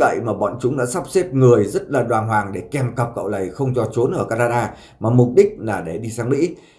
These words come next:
Thì trước tiên á, họ cần là họ cần đến khi đến Canada là bạn phải trao cho họ một số tiền theo cái hợp đồng ban đầu, đúng không ạ? Và đến khi mà đi cái cáp treo để sang, ờ, sang được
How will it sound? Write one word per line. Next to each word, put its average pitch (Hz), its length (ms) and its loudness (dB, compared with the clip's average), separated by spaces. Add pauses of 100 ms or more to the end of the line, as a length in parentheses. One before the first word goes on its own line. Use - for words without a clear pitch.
(120)
Thì 123 200 -2
trước 233 200 0
tiên 180 220 6
á, 175 160 -2 (500)
họ 127 300 -2
cần 113 260 0
là 101 100 -2
họ 113 240 -2
cần 110 200 -2
đến 127 260 -2
khi 190 180 0
đến 160 360 2
Canada 143 440 0
là 98 180 -2
bạn 90 300 -4
phải 95 160 -6
trao 113 380 -4
cho 123 120 0
họ 113 360 -2
một 95 80 -10
số 117 160 -2
tiền 135 420 0
theo 135 160 0
cái 120 100 -2
hợp 131 200 0
đồng 92 440 -2
ban 120 140 0
đầu, 110 220 4
đúng 113 160 0
không 160 80 4
ạ? 117 140 -2 (360)
Và 143 160 4
đến 160 280 0
khi 196 200 2
mà 143 100 2
đi 170 280 0
cái 165 100 2
cáp 214 300 -4
treo 180 320 4
để 90 120 0
sang, 165 440 -4 (280)
ờ, 139 120 -2
sang 190 260 0
được 120 100 0